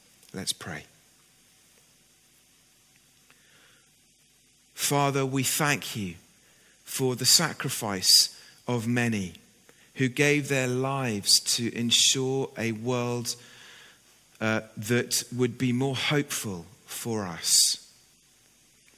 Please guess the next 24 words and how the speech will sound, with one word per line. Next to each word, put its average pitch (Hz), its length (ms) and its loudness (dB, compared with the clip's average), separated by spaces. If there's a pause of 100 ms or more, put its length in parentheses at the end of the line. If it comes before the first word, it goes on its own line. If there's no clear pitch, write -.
(220)
And 131 160 0
as 135 240 2
we 151 160 2
remember 147 520 0
that 135 380 -2
sacrifice, - 1000 0 (720)
we 123 220 0
also 139 580 4
remember 120 720 -2 (320)
the 127 100 0
sacrifice 127 1120 2 (420)
of 120 160 -2
your 143 260 2
son 127 400 4
Jesus, 113 960 2 (420)
who 139 200 0
died 147 600 0 (120)
on 135 220 -2
that 127 240 -2
cross, - 580 4 (380)
paid 143 560 2
the 127 100 -2
price 131 640 4
for 135 160 0